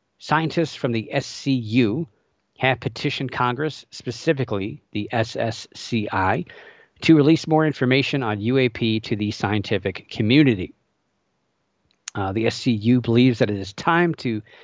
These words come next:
initiate rigorous scientific analysis of all available U A P data in order to enhance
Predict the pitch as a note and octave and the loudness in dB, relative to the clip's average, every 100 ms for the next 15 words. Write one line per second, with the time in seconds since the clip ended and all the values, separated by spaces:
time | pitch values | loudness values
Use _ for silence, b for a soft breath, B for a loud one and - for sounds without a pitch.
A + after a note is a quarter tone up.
0 | B B B - C3 D3 D#3+ D3 D3 B2+ | B B B -2 0 2 4 4 2 -6
1 | A2 E3 F#3 F#3 D#3+ - - - D3 F3 | 0 2 4 2 0 -6 -18 -6 -4 -2
2 | D#3+ C#3+ C3 A#2+ A#2+ A#2 B2+ A2+ - A2 | -2 -4 -2 0 0 -2 -4 -6 -6 -10
3 | G2 - C#3+ D#3+ D#3 A#2 A2+ G#2+ G#2+ G#2 | -4 2 4 4 0 -4 -4 -4 -6 -4
4 | A2+ C#3 C#3 - C#3+ A#2 F#2+ F#2+ G2 G#2 | -2 0 -2 -2 -4 -2 -2 -4 -6 -6
5 | A#2 C3 D3+ C#3+ B2 G#2 - D#3 D#3+ D3 | -2 -2 0 -2 -2 -2 0 2 2 0